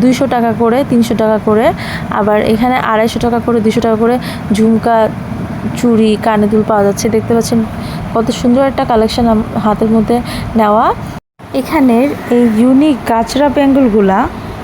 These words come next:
ওগুলো আমি আসলে কোথাও পাই নাই। আমার জিনিসটা দেখে এত বেশি ভালো লেগেছে, আমি এখানে অনেকক্ষণ দাঁড়ায় দাঁড়ায় অনেকগুলো আইটেম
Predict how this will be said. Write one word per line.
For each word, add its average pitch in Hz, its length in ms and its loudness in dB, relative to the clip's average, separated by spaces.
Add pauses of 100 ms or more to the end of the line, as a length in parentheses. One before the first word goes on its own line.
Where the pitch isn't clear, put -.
(140)
ওগুলো 269 220 -2
আমি 277 140 0
আসলে 294 200 -2 (120)
কোথাও 302 260 2 (100)
পাই 285 200 2
নাই। 185 100 2 (100)
আমার 233 200 2
জিনিসটা 269 320 0
দেখে 285 220 0
এত 269 80 -2 (100)
বেশি 269 220 0
ভালো 254 140 2 (100)
লেগেছে, 233 340 0 (500)
আমি 254 180 2
এখানে 269 220 0 (120)
অনেকক্ষণ 285 380 0
দাঁড়ায় 214 220 4
দাঁড়ায় 233 220 2
অনেকগুলো 247 340 0
আইটেম 202 220 0